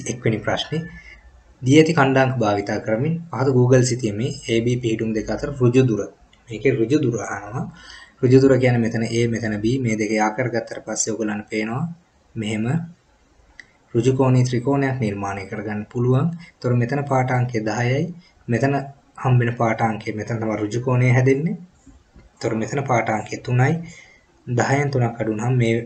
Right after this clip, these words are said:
උස හතයි. වෙනස හතයි. ඒතර මෙතන අගේ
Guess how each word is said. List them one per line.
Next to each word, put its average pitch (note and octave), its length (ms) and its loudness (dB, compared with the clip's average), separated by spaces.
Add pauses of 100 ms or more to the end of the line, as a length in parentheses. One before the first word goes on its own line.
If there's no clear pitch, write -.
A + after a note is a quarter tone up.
(100)
උස - 180 -8 (480)
හතයි. - 400 -2 (280)
වෙනස G#2 280 -8
හතයි. A#2 360 -6 (600)
ඒතර A2 120 -2
මෙතන A2 320 -2
අගේ A#2 300 2